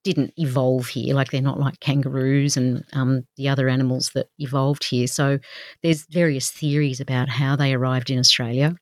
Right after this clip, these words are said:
Um, some of, you know, some people assert that they came with people in watercraft, and ma-, they may have been brought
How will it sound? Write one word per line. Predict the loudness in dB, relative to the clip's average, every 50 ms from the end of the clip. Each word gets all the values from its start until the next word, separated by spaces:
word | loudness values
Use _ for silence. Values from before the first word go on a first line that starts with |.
| _ _ _ _ _ _ _ _ _ _ _ _ _ _ _ _ _ _ _ -6
Um, | -2 0 0 2 2 0 -2 -4 -10 -16 -20 -20 -20 -20 -20 -20 -20 -20 _ _ _ _ _
some | -6 -2 0 2 2
of, | 2 0 -4 -12 -14
you | -6 -2 -2
know, | 0 2
some | 2 2 2 2
people | 2 0 0 0 -4 -4 -4 -6 -10 -14 _ _ _ _ _ _ _ _ _ _ _
assert | -4 -2 0 0 0 0 0
that | -2 -4 -4
they | -2 -2 -2
came | -2 -2 0 0 2 2 2 2 0 0 0 2
with | 2 4 4 2 0 -8 _
people | -2 -2 0 0 0 -2 0 0 0 -2 -2 -2
in | 0 0 2 2 0 0 -2 0
watercraft, | 0 2 2 2 2 0 0 -2 0 0 0 -2 -4 -6 -12 -20 -20 -20 _ _ _ _
and | 0 0 0 0 -2 -4 -2
ma-, | -2 -2 -2 -2
they | -4 -4 -2
may | 0 2 2
have | 0 0
been | 0 -2 0 0 -2 -2 -6 -12 _ _
brought | -2 0 0 0 -2